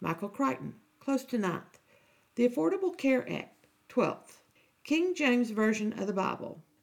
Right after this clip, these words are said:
This can cause controversy because several websites list everywhere from five point eighth grade to twelfth. That might occur because some books are easier than others.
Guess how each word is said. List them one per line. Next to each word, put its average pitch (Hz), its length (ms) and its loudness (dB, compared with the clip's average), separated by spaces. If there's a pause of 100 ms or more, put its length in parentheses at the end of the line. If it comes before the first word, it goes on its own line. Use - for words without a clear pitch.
This 440 320 4
can 370 240 -2
cause 285 400 0
controversy - 880 -6
because 214 400 -2
several 254 300 0
websites 196 640 -2
list 190 300 -4
everywhere 175 420 0
from 165 220 -10
five 190 280 -6
point - 280 -8
eighth - 260 -6
grade - 300 -6 (400)
to 254 100 -6
twelfth. - 480 -6 (540)
That - 240 -4
might 302 340 0
occur 240 460 0 (140)
because 220 380 -2
some 262 260 0
books - 280 0
are - 160 -6
easier 208 460 2
than 170 240 -2
others. 170 420 -4